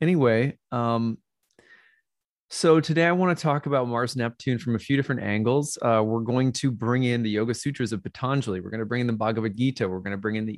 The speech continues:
I Ching, and we're gonna talk about a few different things that come along with Mars Neptune.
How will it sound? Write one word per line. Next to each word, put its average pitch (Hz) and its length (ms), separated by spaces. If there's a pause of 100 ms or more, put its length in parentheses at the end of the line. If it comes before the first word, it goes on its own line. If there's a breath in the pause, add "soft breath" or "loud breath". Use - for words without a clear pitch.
I 101 80
Ching, 135 340
and 101 80
we're 101 120
gonna 104 120
talk 120 300
about 110 420 (360 soft breath)
a 107 60
few 156 280
different 135 360
things 120 320
that 107 160
come 123 220
along 107 480
with 101 280 (220)
Mars 95 340
Neptune. 92 540